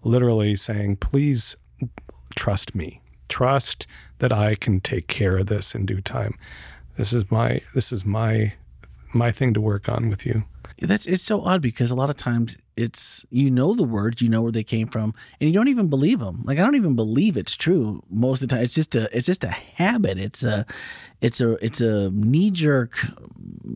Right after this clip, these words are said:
Speaker 2: reaction to things. And I hated it as a kid, of course.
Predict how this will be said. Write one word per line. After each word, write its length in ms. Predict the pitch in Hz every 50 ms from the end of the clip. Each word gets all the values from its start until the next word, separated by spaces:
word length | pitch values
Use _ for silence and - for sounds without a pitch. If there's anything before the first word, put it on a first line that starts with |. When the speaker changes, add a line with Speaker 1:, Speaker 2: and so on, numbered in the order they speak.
| - - 50 50 55
Speaker 2:
reaction 720 | - 120 117 120 127 127 147 190 226 220 - - 123 110
to 100 | 113 110
things. 420 | 113 - 120 107 95 101 113 - - _ - - - - - _ _ -
And 380 | 117 127 127 123 120 117 117 - _ - - _ -
I 60 | 104
hated 540 | 107 107 - 156 151 156 156 139 123 110 107
it 40 | 107
as 200 | 101 101 127 -
a 40 | 151
kid, 280 | - - 117 98 82
of 120 | 87 - -
course. 380 | - 120 117 104 - - -